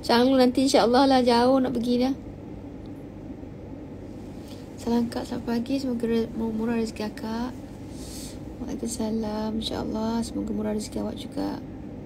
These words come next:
Saya doakan dipermudahkan urusan kerja. Ah, Alhamdulillah. Terima kasih, adik Ama-, Amirul Haziq Rizal. Terima kasih, adik.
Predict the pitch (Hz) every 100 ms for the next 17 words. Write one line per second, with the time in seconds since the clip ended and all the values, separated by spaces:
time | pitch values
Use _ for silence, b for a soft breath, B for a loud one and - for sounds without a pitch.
0 | - - - - - - - - - -
1 | - - - - - - - - B B
2 | B B - - 226 220 - 208 214 254
3 | 262 233 208 208 214 220 226 226 226 214
4 | 214 208 202 220 214 202 202 - - -
5 | - - 220 208 208 214 214 220 220 214
6 | 214 214 220 220 220 233 220 - 208 208
7 | 214 214 214 226 247 277 302 392 - B
8 | B B B B B B B B - -
9 | - 247 233 - 285 - - - 240 240
10 | 214 247 226 196 208 214 214 226 - 254
11 | 220 214 214 220 240 -